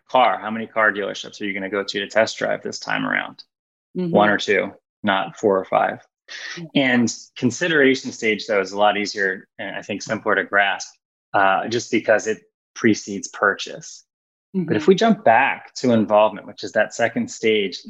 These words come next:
Speaker 1: that to me is, like, the sneaky element or part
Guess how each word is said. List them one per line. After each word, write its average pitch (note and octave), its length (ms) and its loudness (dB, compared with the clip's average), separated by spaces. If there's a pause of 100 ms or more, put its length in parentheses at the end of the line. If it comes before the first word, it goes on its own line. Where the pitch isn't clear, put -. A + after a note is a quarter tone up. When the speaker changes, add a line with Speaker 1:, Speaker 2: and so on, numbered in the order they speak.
Speaker 1:
that C3+ 340 2
to D3 120 -6
me B2 280 0
is, A2 140 -4
like, G#2+ 200 0
the G#2+ 120 -6
sneaky D3+ 1080 2 (360)
element C#3 480 4
or A2+ 120 -8 (100)
part A#2 520 4